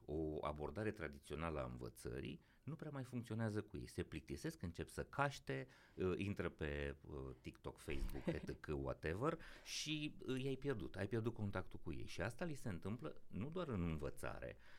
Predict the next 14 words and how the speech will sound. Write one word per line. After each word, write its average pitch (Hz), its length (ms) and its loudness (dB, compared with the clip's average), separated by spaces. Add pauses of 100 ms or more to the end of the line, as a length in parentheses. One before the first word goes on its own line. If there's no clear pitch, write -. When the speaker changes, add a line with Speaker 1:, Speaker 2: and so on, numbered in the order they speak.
(100)
Speaker 1:
se - 140 -2
întâmplă 76 380 0
și 87 140 -2
în 113 100 4
joburi. 147 460 4 (220)
Speaker 2:
Exact. 156 400 -4
Speaker 1:
Dacă - 340 0
le 76 120 2
dai 104 240 4
ceva 90 380 4
de 78 120 4
făcut 78 460 -4
care 67 260 0
este 65 580 -2